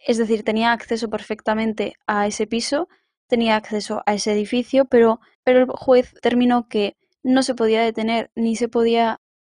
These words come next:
cargar como culpable a, mm, Santiago porque al final legalmente a quien pertenecía ese piso era Montse. Además, Santiago tampoco colaboró nada. Santiago siempre negó que él viviera ahí,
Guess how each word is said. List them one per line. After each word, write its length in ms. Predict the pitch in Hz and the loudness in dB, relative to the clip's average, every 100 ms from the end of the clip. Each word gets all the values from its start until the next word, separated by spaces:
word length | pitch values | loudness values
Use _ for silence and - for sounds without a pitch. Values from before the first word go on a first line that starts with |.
| - | -2
cargar 460 | 247 240 240 247 | 0 2 2 0
como 680 | 254 240 233 233 233 233 220 | 0 -2 0 0 0 -2 -6
culpable 760 | - 240 226 262 247 226 202 - - | 0 2 2 2 2 0 -4 -8 -10
a, 480 | 220 220 214 214 208 | -4 -2 0 -2 -2
mm, 200 | 208 208 - - | -4 -8 -14 -8
Santiago 600 | - 262 247 240 226 240 | 0 2 4 2 2 0
porque 540 | 240 220 214 220 214 _ - | 0 -2 -2 -4 -6 _ -6
al 140 | 226 | -4
final 440 | 220 226 226 226 254 _ _ - | -2 -2 0 -2 -6 _ _ -4
legalmente 680 | 254 233 240 240 233 233 240 | 0 2 2 0 -2 0 0
a 80 | |
quien 200 | 226 208 | 0 -6
pertenecía 840 | 202 208 208 208 202 240 247 240 - | -6 -8 -6 -8 -4 0 2 0 -4
ese 380 | - 233 - 226 | -6 -6 -2 -4
piso 480 | 226 247 240 240 247 | -2 -4 -2 -4 -4
era 240 | - 220 202 | -4 -2 -2
Montse. 460 | 190 185 180 - _ _ _ - | -2 -6 -8 -18 _ _ _ -2
Además, 340 | 254 262 269 | 2 2 0
Santiago 420 | 277 254 220 214 | -2 -6 -4 -4
tampoco 420 | 226 214 214 214 | -4 -4 -4 -6
colaboró 460 | 214 208 190 190 202 | -4 -2 0 -2 0
nada. 360 | 233 277 202 - _ _ _ _ _ | 2 2 -2 -6 _ _ _ _ _
Santiago 540 | - 220 214 233 247 | -6 -4 0 2 2
siempre 400 | 247 247 233 240 | 2 -2 0 -2
negó 540 | - 226 214 208 247 302 | -2 -2 -2 0 0 2
que 140 | 240 | 0
él 120 | 214 | 0
viviera 380 | 214 202 196 185 | -2 -4 -4 -4
ahí, 380 | 185 202 247 294 | -2 0 0 -2